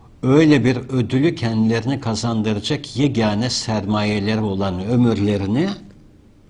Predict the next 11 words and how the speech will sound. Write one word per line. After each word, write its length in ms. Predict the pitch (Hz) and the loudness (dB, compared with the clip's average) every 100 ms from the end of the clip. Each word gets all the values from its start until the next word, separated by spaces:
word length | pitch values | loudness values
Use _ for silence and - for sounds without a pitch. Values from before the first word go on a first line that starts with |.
| - - - - - - | -20 -20 -20 -20 -20 -16
kendilerine 880 | - 120 123 127 139 131 180 196 139 - - - - | -4 0 2 4 4 2 0 -2 -4 -8 -16 -18 -14
böyle 540 | 110 107 139 160 143 | -10 -2 0 2 2
bir 100 | 131 | 2
hesabı 680 | 104 113 - - 127 127 127 | 0 -4 -4 -2 0 0 -2
kaybettirecek 880 | - 135 123 127 127 135 127 202 - | -2 -2 0 0 -2 -4 0 0 0
olan 200 | 135 117 | 0 0
şeyler 420 | - 110 104 104 | -2 -2 -2 -2
uğrunda 420 | 92 90 92 87 | -4 -6 -6 -8
telef 400 | - 87 85 - | -8 -8 -8 -10
ediyorlar. 440 | 76 78 73 82 - - - - - - - - - - - - - - - - - - - - - - - - - - - - - | -16 -16 -16 -16 -18 -20 -20 -20 -20 -20 -20 -20 -20 -20 -20 -20 -20 -20 -20 -20 -20 -20 -20 -20 -20 -20 -20 -20 -20 -20 -20 -20 -20
Hatta 460 | - - 117 110 | -18 -4 -2 -2